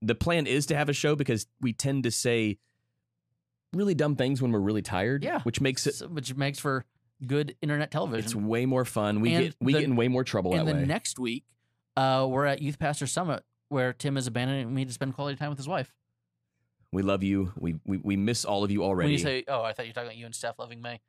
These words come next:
Speaker 2: I was so excited.
Speaker 1: Well, that too, but I was, I was telling everyone else that y-, y-, you've got, you've got a lot coming up this week, especially if you're in ministry land. If not, I, I hope and pray that you are at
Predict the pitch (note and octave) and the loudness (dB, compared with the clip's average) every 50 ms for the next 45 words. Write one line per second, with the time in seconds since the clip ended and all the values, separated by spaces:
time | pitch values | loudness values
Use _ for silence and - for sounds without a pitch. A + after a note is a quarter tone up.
0 | _ _ _ - - A#2 A2 - B2 A#2 A2+ - - C3 B2+ A#2 A2+ A2 _ _ | _ _ _ -8 -8 -6 -4 -4 -4 -4 -4 -6 -6 -4 -4 -4 -6 -8 _ _
1 | _ - B2+ B2 B2+ - - C3 D3+ - _ - - - D2 D#2+ F2+ F#2 F2+ F#2+ | _ -10 -8 -8 -8 -8 -6 -6 -6 -6 _ -10 -8 -6 -4 -4 -4 -2 -2 -2
2 | G2 F2+ - - - _ - G2 F#2 - - - A2+ G#2 G2 F2+ E2+ F2 F#2 F#2+ | -2 -4 -6 -8 -10 _ -12 -10 -10 -8 -6 -4 -4 -2 -2 -2 -2 -2 -2 -2
3 | E2+ D#2+ D2+ E2+ F#2+ E2+ E2 F#2 - - - - - _ - C2 B1+ - - E2+ | -2 -2 -2 0 0 0 -2 -4 -4 -6 -8 -10 -12 _ -14 -14 -14 -12 -12 -12
4 | F2 - F2 G#2 B2 C3+ C3 D3+ C3+ B2+ - _ _ _ _ _ _ _ _ _ | -10 -4 0 0 0 2 2 2 2 2 0 _ _ _ _ _ _ _ _ _
5 | _ - A2 B2 C#3 C3 C3 C3 C3 B2+ C3+ B2+ B2 B2+ - - G#2+ - - A2+ | _ -4 0 2 2 4 4 2 0 0 0 0 0 0 0 -2 -4 0 0 -2
6 | A2 - - G#2+ G#2 - - G2 - - G#2 G#2+ A2 A2 - G2 G#2+ A2 G#2+ G#2+ | -2 0 -2 -2 -2 -2 -4 -4 -2 -2 0 0 0 0 0 0 0 0 0 0
7 | A2 A#2 A2 - - G2 F#2+ F#2 F#2 F#2+ F#2+ - - - G2+ A2 A#2 A2+ G2+ - | 0 0 -2 -2 -2 0 0 0 0 0 0 -2 -4 -2 0 0 0 0 0 -2
8 | - - F2+ - - E2+ E2+ F2 - - - G#2+ G#2 - G#2+ G2 - - G2 G2+ | -4 -6 -6 -4 -4 -8 -8 -10 -12 -10 -6 -6 -6 -4 -6 -8 -6 -6 -6 -6
9 | G2 - F2+ G2 G2+ F#2+ F2+ F2 F2 - F2+ F2+ - | -6 -6 -6 -6 -4 -4 -4 -4 -4 -4 -4 -6 -6